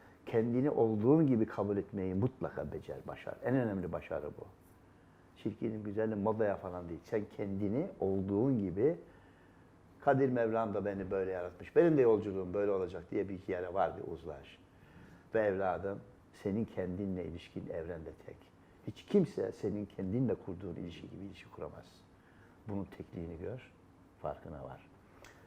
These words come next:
Muhteşem bir potansiyelsin. İnsan olarak yaratılmışsın. Bu potansiyele saygı duy.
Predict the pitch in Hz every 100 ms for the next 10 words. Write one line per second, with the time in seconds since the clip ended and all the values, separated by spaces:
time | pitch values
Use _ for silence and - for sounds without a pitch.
0 | - - - - - - - 127 117 -
1 | 110 156 151 113 - 92 98 85 - 82
2 | 80 - 104 113 - - - - - -
3 | 101 - 151 139 101 85 78 82 - -
4 | - - - 101 113 - - - - -
5 | - - - - - - - - - -
6 | - - - - - 120 - 104 98 92
7 | - 92 85 - 78 82 - -